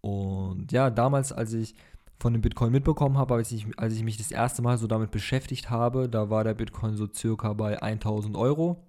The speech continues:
Also pro Bitcoin war der so bei eintausend Euro. Und ich kann mich auch noch dran erinnern, als ich das erste Mal mir Bitcoin gekauft habe. Das war über die App Coinbase. Da war ich damals in Frankreich am Shoppen und habe mir dann <laughs> einfach über die App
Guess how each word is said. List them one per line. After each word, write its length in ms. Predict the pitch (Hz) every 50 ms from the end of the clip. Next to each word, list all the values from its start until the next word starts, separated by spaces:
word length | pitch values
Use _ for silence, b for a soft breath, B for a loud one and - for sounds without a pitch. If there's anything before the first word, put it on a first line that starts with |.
| _ _ -
Also 200 | 110 104 107 101
pro 220 | - - - 120
Bitcoin 400 | 117 127 123 - - 123 120 117
war 120 | 110 107 104
der 140 | 107 104 - - _ - 120 107
so 140 | 104 104
bei 160 | 101 104 101 -
eintausend 420 | 107 107 104 - 107 104 104 110
Euro. 260 | 107 113 123 123 131 127 127 B B B B B B
Und 60 | -
ich 60 | 110 -
kann 160 | - 117 120
mich 140 | 117 120 113
auch 100 | 113 120
noch 100 | 113 113
dran 200 | - 117 110 110
erinnern, 240 | 110 120 120 117
als 220 | 107 107 110 - -
ich 120 | 101 -
das 160 | - 107 -
erste 340 | - 104 104 110 110 - -
Mal 280 | 107 104 104 104 104 B B B B B -
mir 160 | 107 104 101
Bitcoin 340 | - 113 101 - - 107 104
gekauft 400 | 98 95 - - 110 113 - -
habe. 140 | 104 - -
Das 160 | - - -
war 80 | 117 117
über 180 | 110 113 113
die 120 | 104 98 87
App 180 | 95 - -
Coinbase. 760 | - - 117 123 143 151 143 143 139 151 165 180 - - - B B B B B B B B B _ _
Da 160 | 110 104 101
war 120 | 107 107
ich 80 | 104 -
damals 440 | - 107 107 107 104 104 98 - -
in 280 | - 104 101 101 98
Frankreich 520 | - - - - 107 127 131 - 123 107 -
am 100 | 98 92
Shoppen 440 | - - 131 135 - 156 156 156 - -
und 100 | - 107
habe 120 | 104 82
mir 80 | 113 107
dann 120 | 104 -
<laughs> 20 | -
einfach 280 | 117 113 113 101 98
über 180 | 110 101 110 107
die 120 | 104 -
App 220 | 101 117 113 -